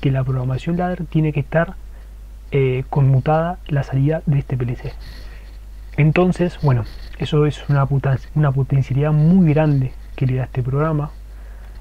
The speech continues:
Eh, así que lo colocamos en su estado, fíjate que P uno, como ya se explicó, en la fase de alimentación del P L C, el retorno neutro P dos,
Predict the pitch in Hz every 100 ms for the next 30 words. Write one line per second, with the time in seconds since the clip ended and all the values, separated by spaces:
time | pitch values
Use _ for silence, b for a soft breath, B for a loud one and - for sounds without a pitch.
0 | B - - - 131 123 120 120 - -
1 | 127 147 139 139 139 160 151 147 - 139
2 | - 214 190 - 143 139 139 135 147 202
3 | 196 190 180 139 139 135 135 135 - 170
4 | - 147 135 127 - 175 - 160 170 -
5 | - 131 127 127 151 156 151 165 170 208
6 | 214 - 147 135 143 170 170 165 175 180
7 | 170 151 156 185 214